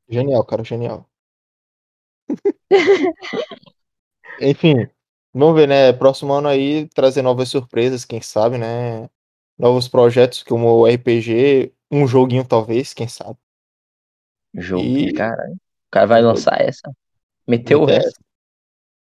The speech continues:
Speaker 1: É, e também, eu, e eu já tô fazendo roteiro, viu?
Speaker 2: Ô, velho, se, se tiver briga familiar no, no reencontro an-, ano novístico, eu vou chegar e dizer, eu vou mandar uma de Thomas Shelby, velho.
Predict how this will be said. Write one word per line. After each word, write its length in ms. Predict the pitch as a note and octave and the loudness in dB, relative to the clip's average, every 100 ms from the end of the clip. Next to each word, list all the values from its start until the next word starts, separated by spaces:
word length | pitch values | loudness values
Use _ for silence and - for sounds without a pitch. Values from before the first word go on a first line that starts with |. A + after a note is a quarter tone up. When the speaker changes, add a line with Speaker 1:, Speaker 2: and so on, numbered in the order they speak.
| _ _ _ - | _ _ _ -4
Speaker 1:
É, 460 | A2+ A2+ A#2 G#2+ | 0 2 2 2
e 60 | A#2+ | 0
também, 580 | C#3+ C3 C#3 D3+ F3 - | 0 0 2 0 -2 -4
eu, 200 | - D#3+ | 4 4
e 40 | D3 | 6
eu 100 | C#3 | 4
já 100 | D3+ | 2
tô 300 | D#3+ F3 G#3 | 2 4 2
fazendo 280 | G3 F#3+ G3 | 2 0 0
roteiro, 360 | B3 A3+ G3+ | 0 2 0
viu? 160 | G#3 - _ _ _ _ _ _ _ _ _ _ _ _ _ - A3+ A#3 _ _ | -2 -10 _ _ _ _ _ _ _ _ _ _ _ _ _ -4 -4 -4 _ _
Speaker 2:
Ô, 180 | B2+ A#2+ | 4 6
velho, 160 | G#2+ | 4
se, 180 | G2 - _ _ | 0 -14 _ _
se 120 | - | -6
tiver 240 | A#2 A#2 C3 | -2 2 2
briga 300 | C3 C#3+ C#3+ | 4 2 2
familiar 560 | D#3 D3 D3 C3 B2 B2+ | 0 0 2 4 6 4
no, 200 | G#2 G#2 | -2 -2
no 160 | A#2 | 0
reencontro 600 | A2+ C3+ C3 B2+ B2+ C3+ | 0 -2 -2 0 0 0
an-, 160 | B2+ B2 | -2 -2
ano 240 | C3 C3 C#3 | 0 0 2
novístico, 600 | C3+ A2+ A#2+ C#3+ - _ _ _ _ | 0 0 -2 -4 -10 _ _ _ _
eu 100 | A2+ | 0
vou 60 | A#2+ | 2
chegar 220 | C3 B2 | 4 2
e 40 | |
dizer, 360 | A#2+ A#2 A2+ - | 2 -2 -2 -6
eu 100 | - A#2 | -2 0
vou 180 | B2+ B2 | 2 2
mandar 240 | B2+ B2+ | 4 4
uma 100 | C3+ | 4
de 80 | B2+ | 2
Thomas 260 | D3 D3 C3+ | 0 0 0
Shelby, 280 | G2+ F#2+ | -2 -2
velho. 140 | E2+ | -6